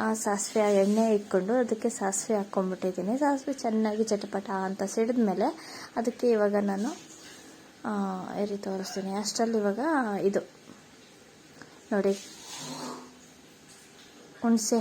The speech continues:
ಹಣ್ಣು, ಎರಡು ಟೊಮೊಟೊ, ಕೊತ್ತಂಬರಿ, ಸ್ವಲ್ಪ ಕರಿಬೇವು. ನೋಡಿ, ಈ ಥರ ಕಡ್ಡಿ ಸಮೇತ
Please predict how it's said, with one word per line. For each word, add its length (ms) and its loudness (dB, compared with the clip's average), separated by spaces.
ಹಣ್ಣು, 280 2
ಎರಡು 220 6
ಟೊಮೊಟೊ, 480 -2
ಕೊತ್ತಂಬರಿ, 520 4
ಸ್ವಲ್ಪ 280 -4
ಕರಿಬೇವು. 440 8
ನೋಡಿ, 220 2
ಈ 80 -10
ಥರ 80 2
ಕಡ್ಡಿ 300 6
ಸಮೇತ 300 0